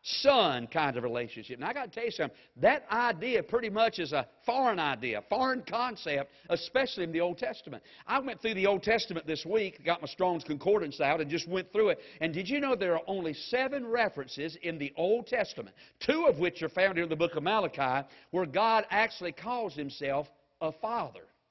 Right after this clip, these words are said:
Now, that idea of God being a father is pretty much a foreign idea in the Old Testament. But then when we turn the pages and come into the New Testament, we find that Jesus came on the scene and started introducing God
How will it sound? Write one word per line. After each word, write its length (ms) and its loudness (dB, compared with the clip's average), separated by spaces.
Now, 160 6
that 280 8
idea 460 2
of 100 -2
God 280 4
being 220 2
a 80 -2
father 460 2
is 140 4
pretty 260 0
much 260 2
a 120 0
foreign 460 2
idea 600 4
in 140 -4
the 120 2
Old 180 2
Testament. 480 2
But 160 6
then 200 4
when 140 2
we 80 4
turn 300 6
the 100 4
pages 500 4
and 160 2
come 220 6
into 140 2
the 100 2
New 180 6
Testament, 460 0
we 80 -2
find 300 2
that 100 -6
Jesus 460 2
came 140 -2
on 160 2
the 80 0
scene 400 6
and 120 4
started 460 2
introducing 840 2
God 640 8